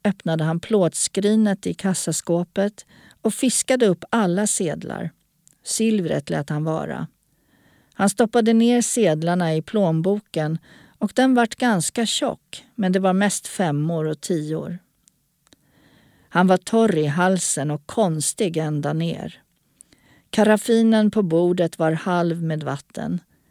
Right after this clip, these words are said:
På brickan stod bara ett glas och det var Isakssons. Själv brukade han aldrig dricka vatten på dagarna. Han gick ut i butiken och tog ett nytt glas från hyllan, torkade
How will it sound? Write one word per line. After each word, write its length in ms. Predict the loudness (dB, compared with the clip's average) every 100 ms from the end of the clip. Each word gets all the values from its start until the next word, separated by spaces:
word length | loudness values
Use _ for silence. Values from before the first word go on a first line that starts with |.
| _ _ _ _ _ _ -2
På 100 | 2
brickan 580 | 4 2 0 2 2 2
stod 360 | 2 0 2
bara 260 | 2 2 0
ett 320 | -2 -6 -8
glas 560 | -8 -6 -6 -8 -12 -16 _
och 120 | -6 -2
det 120 | 0
var 180 | 0 2
Isakssons. 1080 | 2 2 0 -2 -2 -4 -4 -6 -8 -10 _ _ _ _
Själv 380 | 0 4 4 2
brukade 380 | 0 0 -2
han 120 | 0 0
aldrig 640 | 0 0 0 0 0 -2
dricka 260 | -4 -2 -2
vatten 480 | -2 -4 -6 -6
på 100 | -4
dagarna. 580 | -4 -4 -4 -4 -6 -8 -14 _ _ _ _ _ _ _ _ _ -20
Han 300 | -4 4 4
gick 180 | 4 0
ut 240 | -2 0
i 40 |
butiken 760 | 0 -2 -2 -4 -4 -4 -2 -4 -2
och 140 | -2
tog 220 | 0 0
ett 120 | 0 2
nytt 300 | 0 0 -4
glas 400 | -2 0 -2 -2
från 180 | -2
hyllan, 600 | 2 2 0 -2 -2 -4 -6 _ _ _ 0
torkade 480 | 2 4 2 4